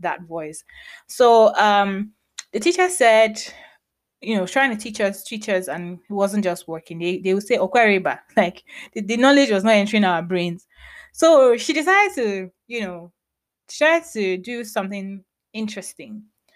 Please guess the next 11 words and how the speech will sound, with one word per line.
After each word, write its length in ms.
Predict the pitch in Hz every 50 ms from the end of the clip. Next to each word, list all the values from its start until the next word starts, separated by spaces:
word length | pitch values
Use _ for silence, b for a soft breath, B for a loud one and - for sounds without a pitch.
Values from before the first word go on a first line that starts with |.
| b b b b b b b b b _ _ _ _ -
to 120 | - 208 208
teach 320 | 214 - 247 220 214 -
us 200 | 214 190 185 -
how 160 | - 180 180 185
to 120 | - 156
tell 280 | 147 - 190 170 170 170
time. 400 | - - 165 147 139 135 143 _ B B B B B B
Now, 400 | - 233 247 240 240 240 240 240
what's 280 | - 247 262 359 381 -
interesting 440 | 440 403 - 320 294 294 254 226 208
is, 320 | 190 185 185 185 - -